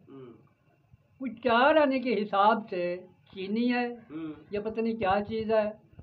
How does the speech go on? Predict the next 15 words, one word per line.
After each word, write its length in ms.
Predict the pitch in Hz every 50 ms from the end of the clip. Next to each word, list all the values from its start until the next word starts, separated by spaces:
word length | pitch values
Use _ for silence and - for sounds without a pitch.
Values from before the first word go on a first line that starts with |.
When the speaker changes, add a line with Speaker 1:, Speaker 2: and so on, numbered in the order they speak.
| - - - - - _ _ -
Speaker 2:
वो 320 | 156 139 135 160 214 269 277 269 254 233 226 226 226 - 226
उस 160 | 233 226 208
वज़ीर 360 | 208 202 190 202 214 220 220
आज़म 220 | 208 208 202 214
ने 140 | 208 208 202
महंगी 360 | 180 160 170 185 196 214 233
की, 140 | 226 226 226
Speaker 1:
हम्म। 420 | 208 - - _ - 175 175 165 143 131 - - - _ _ _ _ _ - - _ _ - -
Speaker 2:
पैसे 240 | 208 208 208 214 226
इकट्ठे 340 | 226 226 233 226 226 233
किए, 180 | 226 226 226 220
Speaker 1:
हम्म। 720 | 208 202 202 - 151 160 160 156 156 156 - - - 196
Speaker 2:
दो 220 | 214 247 277 285 277
हिस्से 320 | 220 247 247 - - 240
उन्होंने 540 | 233 220 220 214 202 208 202 202 196 196 190